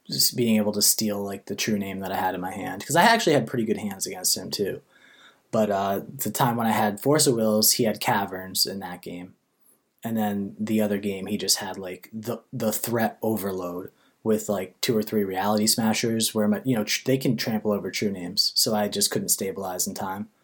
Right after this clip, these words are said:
And, uh, game three, if I had drawn a third land, we would have been having a real game.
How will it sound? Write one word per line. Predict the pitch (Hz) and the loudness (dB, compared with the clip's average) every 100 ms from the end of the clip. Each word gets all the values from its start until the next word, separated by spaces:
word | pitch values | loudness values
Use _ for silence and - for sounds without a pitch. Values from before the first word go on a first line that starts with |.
| _ _ _ _ _ _ | _ _ _ _ _ _
And, | 131 127 117 113 | 0 2 4 4
uh, | 110 107 | 4 4
game | 110 139 160 | 4 4 4
three, | 156 151 156 | 2 4 4
if | 151 | 6
I | 151 | 6
had | 143 | 4
drawn | 143 233 | 4 4
a | 254 | 4
third | - 151 139 | 4 4 6
land, | 127 127 123 | 4 4 2
we | 117 | 2
would | 117 110 | 2 2
have | |
been | 104 110 | 2 2
having | 110 101 | 2 0
a | 101 | -2
real | 101 98 | -2 -4
game. | 95 95 92 | -8 -12 -16